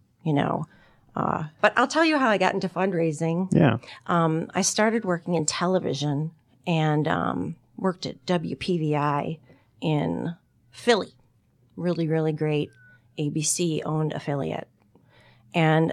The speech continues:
Speaker 1: that newsroom was crazy. Just constantly, it was a moving animal. And, uh, if you couldn't talk to people, if you couldn't make them feel comfortable, if you, uh,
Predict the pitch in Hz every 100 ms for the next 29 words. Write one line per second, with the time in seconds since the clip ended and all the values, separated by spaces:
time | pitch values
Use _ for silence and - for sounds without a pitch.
0 | - 170 180 180 180 156 143 139 - 147
1 | 160 151 117 123 _ _ _ _ _ _
2 | _ _ _ _ - 165 180 - - -
3 | - - 185 175 - - - 160 - 180
4 | 165 156 165 170 175 175 170 165 - 156
5 | - - - - 180 - _ _ _ _
6 | _ - 170 165 156 147 139 131 160 -
7 | 175 - 156 - - 247 254 - 190 190
8 | - - 196 196 226 277 294 - - -
9 | _ _ _ _ _ _ - 180 175 -
10 | 202 214 185 175 170 160 - 151 - 160
11 | - 185 190 240 269 - - _ _ _
12 | _ _ _ - - 151 - 180 175 165
13 | 160 - -